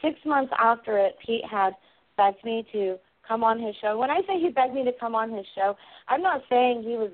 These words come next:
groveling. You people take words and you, like, make them whatever the hell you wanna make them.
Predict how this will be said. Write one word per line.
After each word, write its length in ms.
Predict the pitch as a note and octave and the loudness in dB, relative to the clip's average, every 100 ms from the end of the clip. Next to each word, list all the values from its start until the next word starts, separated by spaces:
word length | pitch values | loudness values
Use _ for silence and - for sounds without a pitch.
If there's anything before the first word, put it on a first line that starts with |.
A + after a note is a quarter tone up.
| - | -4
groveling. 600 | E3 F3 G#3 G3+ F#3 E3+ | 2 4 4 0 -8 -10
You 80 | G3 | -14
people 360 | - C4 D#4 C4 | -14 -10 -10 -6
take 180 | A#3+ A#3 | -8 -6
words 420 | G3+ F#3 A#3+ G#3+ G3 | -2 0 0 -2 -6
and 80 | |
you, 240 | F3+ F3 F3+ | -8 -6 -4
like, 160 | F#3 F3+ | -6 -6
make 200 | E3+ G#3 | -8 -8
them 120 | A3 G#3+ | -8 -8
whatever 400 | F#3+ G3+ G3+ F#3 | -4 -4 -2 -2
the 140 | D3+ - | -4 -2
hell 200 | - A3 | 2 2
you 200 | G#3 G3 | 0 -4
wanna 220 | F#3+ F#3 | -4 -4
make 320 | F3 F3+ G#3 | -4 -4 -4
them. 220 | - E3 | -6 -6